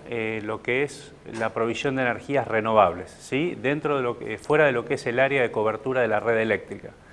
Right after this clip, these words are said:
Nosotros básicamente trabajamos con, eh, escuelas rurales, postas sanitarias, familias, etcétera, que no están conectadas a la red eléctrica la mayoría de las veces porque es población rural, este, o,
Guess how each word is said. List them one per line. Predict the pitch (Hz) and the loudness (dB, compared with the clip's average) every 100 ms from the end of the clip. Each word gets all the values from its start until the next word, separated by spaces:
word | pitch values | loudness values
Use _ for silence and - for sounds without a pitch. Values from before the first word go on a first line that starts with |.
| - - - | -20 -20 -12
Nosotros | 113 131 131 | -8 -4 0
básicamente | 139 - 135 131 139 135 | 0 0 0 0 0 0
trabajamos | 120 113 123 123 | 2 2 0 -4
con, | - 123 123 131 - - - - - | -2 -2 -2 -8 -18 -20 -20 -20 -10
eh, | 104 - | -8 -8
escuelas | - 131 120 107 | -4 0 0 0
rurales, | 123 139 131 120 | 4 4 4 0
postas | - 110 - | -6 -10 -12
sanitarias, | 104 104 135 131 123 107 | -12 -4 2 2 2 -2
familias, | 107 113 127 117 107 | -2 -2 -4 -4 -6
etcétera, | 117 - - 156 | -6 -6 -2 0
que | 117 117 | 0 -2
no | 135 | -2
están | 160 160 156 | 0 2 0
conectadas | 143 131 120 135 143 - | 0 -2 -2 4 4 4
a | 120 | 2
la | 123 | 2
red | 139 | 0
eléctrica | 135 143 147 151 160 165 160 - - - - - | 0 -2 -4 -4 -2 -4 -6 -18 -20 -20 -20 -6
la | 117 | 0
mayoría | 113 110 135 | 0 0 2
de | |
las | 135 | 4
veces | 135 - - | 4 0 -2
porque | 110 120 | -2 -2
es | |
población | - 113 110 - 113 | -2 -2 -2 -4 -8
rural, | 113 113 117 - - | -2 -2 -2 -8 -16
este, | 98 - - 98 92 98 | -16 -16 -10 -8 -8 -10
o, | 95 101 | -12 -12